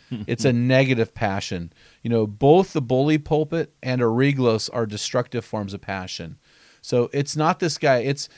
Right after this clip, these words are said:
it's passion, but it's passion gone bad. It's the negative side of passion.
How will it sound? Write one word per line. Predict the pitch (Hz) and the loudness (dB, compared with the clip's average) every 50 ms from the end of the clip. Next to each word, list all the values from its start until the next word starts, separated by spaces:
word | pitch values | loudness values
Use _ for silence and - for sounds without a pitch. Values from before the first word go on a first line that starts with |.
| _ _ | _ _
it's | - 135 131 - - - | -8 -6 -6 -8 -12 -14
passion, | - - 185 208 226 262 277 - - - 131 113 107 110 110 - _ _ _ _ _ _ _ | -6 0 4 6 8 8 8 6 6 2 0 0 0 -2 -8 -10 _ _ _ _ _ _ _
but | - 131 | -2 -2
it's | 131 - - - - | -2 -2 -6 -14 -8
passion | - 165 165 170 185 - - 180 156 139 117 107 | -2 0 0 2 0 0 -2 -2 0 -2 -2 -4
gone | 104 131 135 143 139 139 120 101 90 - | -2 2 2 4 4 4 2 0 -4 -4
bad. | - 113 110 110 104 90 85 80 - - _ _ _ _ _ - | -2 0 0 0 -2 -4 -6 -10 -12 -20 _ _ _ _ _ -10
It's | 117 110 - - _ _ _ _ _ - - - | -10 -10 -10 -12 _ _ _ _ _ -18 -14 -10
the | 143 123 120 117 113 127 123 | -6 -6 -6 -4 -2 0 0
negative | 117 127 135 143 151 156 165 147 135 117 | 2 2 2 2 2 2 0 -2 -2 -2
side | - - - 120 120 113 | -4 -2 0 0 0 0
of | 110 - - | -2 -4 -6
passion. | - 120 110 104 101 101 - - 85 80 85 | -6 -4 -4 -4 -4 -6 -6 -8 -10 -10 -12